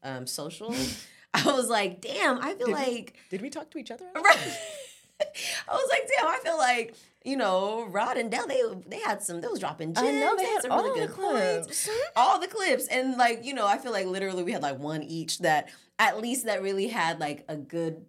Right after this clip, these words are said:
Speaker 1: poignant
Speaker 2: Yeah.
Speaker 1: point. I feel like it wasn't that we weren't talking, but I think that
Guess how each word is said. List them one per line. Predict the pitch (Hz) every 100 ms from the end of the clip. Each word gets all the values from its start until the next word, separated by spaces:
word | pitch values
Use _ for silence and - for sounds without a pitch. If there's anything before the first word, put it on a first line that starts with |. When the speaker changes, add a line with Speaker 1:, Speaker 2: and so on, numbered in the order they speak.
| _
Speaker 1:
poignant | 202 165 160 156 147 -
Speaker 2:
Yeah. | 214 185 165
Speaker 1:
point. | - - - - - -
I | 190
feel | 196
like | 196 170 160 -
it | 180
wasn't | 202 240 208
that | 180
we | 185
weren't | 165 143 -
talking, | - 190 254 208 185 170 160
but | 160
I | 170
think | 170 170
that | 156 147 131